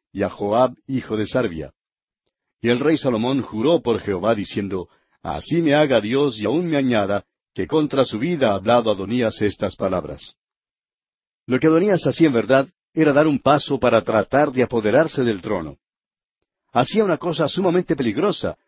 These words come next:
pero era muy astuto en cuanto a todo. Adonías era el hermano mayor de Salomón, y Salomón se dio cuenta del paso que su hermano había dado para tratar de llegar a ser rey. Pidió que Abisag le fuera dada como esposa.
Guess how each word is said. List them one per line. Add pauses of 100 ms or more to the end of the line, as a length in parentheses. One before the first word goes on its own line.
(200)
pero
era
muy
astuto
en
cuanto
a
todo. (680)
Adonías
era
el
hermano
mayor
de
Salomón, (300)
y
Salomón
se
dio
cuenta
del
paso
que
su
hermano
había
dado
para
tratar
de
llegar
a
ser
rey. (640)
Pidió
que
Abisag
le
fuera
dada
como
esposa.